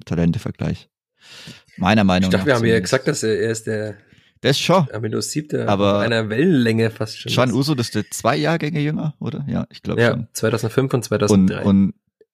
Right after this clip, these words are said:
Speaker 1: darf, also der macht's wirklich brutal. Also der wird sicherlich Nationalspieler. Er ist schon wirklich sehr gut. Also
Speaker 2: Die Frage ist, für welches
Speaker 1: muss
Speaker 2: Land?
Speaker 1: man
Speaker 2: Aber
Speaker 1: leider
Speaker 2: das müssen
Speaker 1: lassen.
Speaker 2: wir nicht hier klären.
Speaker 1: Das müssen wir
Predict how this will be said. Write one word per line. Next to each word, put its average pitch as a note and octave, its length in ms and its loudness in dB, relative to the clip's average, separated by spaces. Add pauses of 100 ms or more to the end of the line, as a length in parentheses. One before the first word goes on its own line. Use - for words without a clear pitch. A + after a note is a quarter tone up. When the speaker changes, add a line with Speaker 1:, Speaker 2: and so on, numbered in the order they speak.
(520)
Speaker 1:
darf, F#2+ 340 2
also F2 160 -2
der F2 120 4
macht's F2+ 320 2
wirklich F2+ 260 0
brutal. F2 420 -4
Also E2+ 200 -2
der F2 160 -6 (400)
wird - 240 -6 (120)
sicherlich - 760 -4 (100)
Nationalspieler. E2+ 880 -2 (240)
Er G2 120 2
ist F#2 120 2
schon F#2 140 4
wirklich E2+ 220 0
sehr E2+ 200 2
gut. - 280 -12 (560)
Also - 180 -12 (440)
Speaker 2:
Die A2 80 2
Frage C3 300 0
ist, B2 140 4
für A#2+ 160 0
welches B2 240 0
Speaker 1:
muss - 60 4
Speaker 2:
Land? B2+ 120 2
Speaker 1:
man F#2 100 2
Speaker 2:
Aber F2 140 2
Speaker 1:
leider F#2+ 120 2
Speaker 2:
das E2+ 100 -2
müssen A2 160 0
Speaker 1:
lassen. G#2+ 80 0
Speaker 2:
wir B2+ 160 6
nicht C3+ 180 0
hier C#3 200 2
klären. A2 240 2
Speaker 1:
Das - 260 -2
müssen G#2 280 0
wir G2+ 320 0